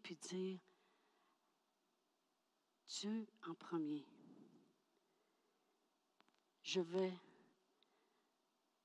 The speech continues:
je vais craindre assez l'Éternel pour m'abstenir, ou je vais craindre assez l'Éternel pour, pour, euh, ne pas tomber dans le panneau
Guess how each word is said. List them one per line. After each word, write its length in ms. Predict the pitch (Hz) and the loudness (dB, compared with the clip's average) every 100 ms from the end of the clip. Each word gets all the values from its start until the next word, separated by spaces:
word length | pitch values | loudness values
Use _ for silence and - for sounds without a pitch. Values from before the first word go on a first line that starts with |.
| _ _ - | _ _ -10
je 160 | 196 190 | -2 0
vais 140 | 190 | 2
craindre 440 | 226 - 311 330 233 | 0 4 8 8 6
assez 260 | - - | 2 2
l'Éternel 680 | 262 214 - 180 175 196 214 - | 4 4 2 2 4 6 4 -4
pour 160 | 170 | 0
m'abstenir, 1080 | 165 165 - - - 165 165 165 190 208 220 - - 190 | 4 4 2 -4 0 2 4 4 4 2 -2 -8 -2 4
ou 100 | 180 | 6
je 120 | 190 | 6
vais 200 | 175 190 | 4 0
craindre 400 | - 247 262 - | 2 2 2 2
assez 260 | - - | 0 -2
l'Éternel 800 | 214 190 - 185 160 180 185 202 190 | 2 2 2 0 4 6 6 4 0
pour, 380 | - 180 180 165 - - - - - - - - - - | 2 6 6 4 -6 -20 -20 -20 -20 -20 -20 -20 -20 0
pour, 340 | 202 196 180 | 8 10 10
euh, 280 | 185 175 170 165 - - _ _ _ _ - | 8 4 2 -2 -12 -20 _ _ _ _ 2
ne 140 | 208 | 2
pas 200 | 202 240 | 4 2
tomber 400 | - 233 180 214 | 2 2 6 6
dans 160 | 214 190 | 8 6
le 80 | 175 | 6
panneau 580 | - 185 180 190 233 | 4 6 8 8 8